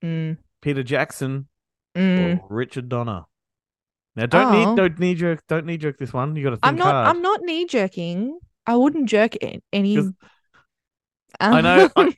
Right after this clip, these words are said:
Speaker 2: I know where you're going before I even ask you this question. I know you, where, where you, what you're gonna
Speaker 1: You
Speaker 2: choose.
Speaker 1: thinking I'm gonna get rid of Richard Donner?
Speaker 2: I do.
Speaker 1: I mean, he's probably the one that I don't identify with the most.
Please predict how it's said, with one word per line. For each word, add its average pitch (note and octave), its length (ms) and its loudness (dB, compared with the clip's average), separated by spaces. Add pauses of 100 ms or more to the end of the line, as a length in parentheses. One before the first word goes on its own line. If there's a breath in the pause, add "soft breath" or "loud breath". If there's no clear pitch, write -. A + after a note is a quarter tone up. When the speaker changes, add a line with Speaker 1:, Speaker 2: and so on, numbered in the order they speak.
Speaker 2:
I F3+ 160 2
know G3+ 400 0 (300)
where D#3 240 -2
you're D3+ 160 -2
going C3+ 520 -6 (360)
before C3+ 340 0
I C3 40 4
even B2 140 0
ask A#2+ 200 -4
you A#2 40 -4
this G2+ 120 -10
question. G#2 360 -8
I A2 80 -4
know A2 100 -4
you, G#2+ 140 -2
where, A2 180 -2 (140)
where A2 160 -4
you, F#2+ 200 -10 (540)
what - 160 -8
you're G#2 100 -8
gonna F2+ 120 -10
Speaker 1:
You A3 100 -4
Speaker 2:
choose. - 40 -6
Speaker 1:
thinking A3+ 320 -6
I'm G3+ 80 -4
gonna F#3+ 160 -4
get F3+ 140 -4
rid F#3 120 -6
of F3+ 60 -8
Richard F#3 240 -8
Donner? F3+ 220 -6 (220)
Speaker 2:
I A#2 100 -4
do. A2 340 -6 (2000)
Speaker 1:
I A#3+ 120 0
mean, C4 240 -2
he's B3+ 220 -6
probably E4 440 -2
the A#3+ 140 -2
one F#3+ 340 -4
that F#3+ 100 -2
I D#3+ 100 -2
don't E3 300 -8
identify D#3+ 680 -8
with D#3 280 -6
the C3 100 -10
most. C#3+ 840 -2